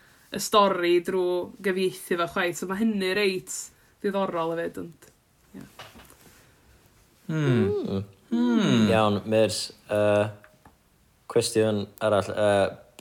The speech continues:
Speaker 3: be oedd hoff bit chdi?
Speaker 1: O.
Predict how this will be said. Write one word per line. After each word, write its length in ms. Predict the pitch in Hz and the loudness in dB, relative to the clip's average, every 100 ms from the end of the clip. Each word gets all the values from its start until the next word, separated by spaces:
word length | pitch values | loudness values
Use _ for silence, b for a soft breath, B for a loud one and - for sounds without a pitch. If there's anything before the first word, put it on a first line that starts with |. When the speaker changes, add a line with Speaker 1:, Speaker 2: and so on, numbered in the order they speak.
| - | -6
Speaker 3:
be 100 | - | 4
oedd 140 | 113 101 | 4 6
hoff 220 | 110 - | 2 2
bit 240 | 113 101 | -2 -2
chdi? 180 | - 101 95 - _ _ _ _ _ | -6 -6 -6 -10 _ _ _ _ _
Speaker 1:
O. 720 | - - - - - - - | -18 -16 -16 -18 -16 -16 -16